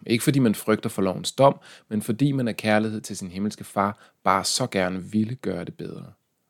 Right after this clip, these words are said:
Den, der er fri fra loven, bliver ikke hængende i nederlaget. Nej, når man er fri i Kristus, kan man altid og med fuld frimodighed bekende sin synd for Jesus i tillid til,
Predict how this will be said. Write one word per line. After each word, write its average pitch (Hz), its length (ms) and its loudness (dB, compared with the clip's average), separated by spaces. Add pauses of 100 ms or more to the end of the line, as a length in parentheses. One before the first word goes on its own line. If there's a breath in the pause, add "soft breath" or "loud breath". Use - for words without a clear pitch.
(1000)
Den, 147 260 4 (300 soft breath)
der 170 60 4
er - 40 6
fri - 280 2
fra - 140 -2
loven, 98 280 0
bliver 92 240 0
ikke 117 180 2
hængende 104 340 0
i 104 40 0
nederlaget. 92 500 -8 (480 soft breath)
Nej, - 220 2 (260 loud breath)
når 107 100 0
man 104 120 4
er 101 40 2
fri 165 240 6
i - 40 2
Kristus, 101 420 -2
kan - 120 -4
man 117 180 -2
altid - 520 -2
og 117 80 -4
med 123 100 -2
fuld 156 260 0
frimodighed 107 600 -4
bekende - 440 -4
sin 101 180 -6
synd 120 260 -4
for - 140 -10
Jesus 117 460 -2
i 120 60 -12
tillid 120 360 -2
til, 113 280 -2